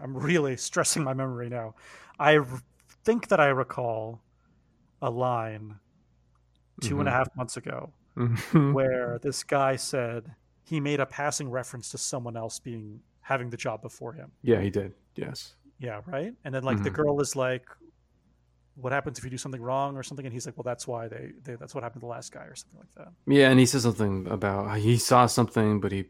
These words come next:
Speaker 2: wouldn't tell me what
Speaker 1: He didn't
Speaker 2: happened.
Speaker 1: report it, something like that.
Speaker 2: Yeah.
Speaker 1: Something like that.
Speaker 2: So that's this guy, or maybe, you know, maybe there's been a whole series of people watching this box. I don't know.
Speaker 1: Yeah, who knows?
Speaker 2: 'Cause it's not
Speaker 1: Uh,
Speaker 2: clear when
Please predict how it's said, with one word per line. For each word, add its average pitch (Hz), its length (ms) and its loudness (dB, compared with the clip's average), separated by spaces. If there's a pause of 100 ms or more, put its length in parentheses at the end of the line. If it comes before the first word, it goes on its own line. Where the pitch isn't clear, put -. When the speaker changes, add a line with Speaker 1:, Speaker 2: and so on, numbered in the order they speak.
(300)
Speaker 2:
wouldn't 101 260 -4
tell 98 180 -8
me 101 140 -4
what 104 160 -8
Speaker 1:
He - 60 -6
didn't 156 160 0
Speaker 2:
happened. 147 120 -2
Speaker 1:
report 151 220 0
it, - 160 -12
something 131 240 -10
like 110 160 -14
that. 143 220 -16 (260)
Speaker 2:
Yeah. - 60 -12 (1000)
Speaker 1:
Something 143 560 -16
like 131 140 -16 (120)
that. - 260 -20
Speaker 2:
So - 240 -4
that's 123 260 6
this 135 340 6
guy, 147 520 8
or 117 200 4
maybe, 123 260 6 (100)
you 151 40 6
know, 123 140 6
maybe 123 120 6
there's 123 120 4
been 131 140 4
a - 20 8
whole 117 140 2
series 107 420 0
of 104 180 -10
people - 320 -10
watching 110 300 -8
this - 140 -12
box. - 520 -18
I - 40 -12
don't - 160 -14
know. 120 80 -10
Speaker 1:
Yeah, 113 140 -14 (100)
who 131 80 -14
knows? - 420 -18 (220)
Speaker 2:
'Cause 156 160 4
it's 160 140 4
not 269 160 8
Speaker 1:
Uh, - 20 -10
Speaker 2:
clear 170 420 6
when 127 800 4